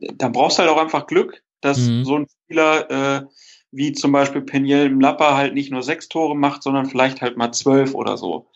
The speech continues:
Speaker 1: Ähm, also, dass die halt dann mal so eine richtig gute Saison spielen. Und ich glaub, das ist einfach auch schwer planbar. Das kannst du, äh, dir zwar immer vornehmen, aber spielen halt unglaublich viele Faktoren mit rein. Ich glaub, das zeigt die zweite Liga auch jedes Jahr wieder,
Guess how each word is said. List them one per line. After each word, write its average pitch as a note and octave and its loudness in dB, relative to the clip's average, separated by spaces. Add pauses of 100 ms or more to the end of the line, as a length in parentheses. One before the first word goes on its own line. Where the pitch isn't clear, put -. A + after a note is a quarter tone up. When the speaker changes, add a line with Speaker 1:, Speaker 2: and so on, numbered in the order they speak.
(460)
Speaker 1:
Ähm, A2+ -2
also, A2+ 0
dass C3+ 4
die A#2+ 4
halt B2 2
dann B2+ 4
mal B2+ 2
so A#2+ 0
eine B2+ 0
richtig C3+ -6
gute C3+ -4
Saison A#2 -4
spielen. C3+ -2
Und - -10
ich - -12
glaub, F#3 2
das G3+ 2
ist - -4
einfach F3 0
auch - -4
schwer C#3+ 2
planbar. C3+ -2 (460)
Das C3+ -4
kannst C#3 -2
du, C3+ 0
äh, B2 0
dir B2+ 0
zwar C3 2
immer C3 4
vornehmen, C#3+ 0
aber B2+ 0 (560)
spielen C#3 0
halt C3 4
unglaublich C3 2
viele C3 0
Faktoren B2+ -2
mit A#2 -8
rein. G#2+ -2
Ich - -20
glaub, A#2+ -6
das A#2+ -4
zeigt C3+ 0
die C3 -2
zweite A#2+ 0
Liga A#2 -4
auch A#2 -2
jedes A#2+ -4
Jahr A#2+ 0
wieder, C3 0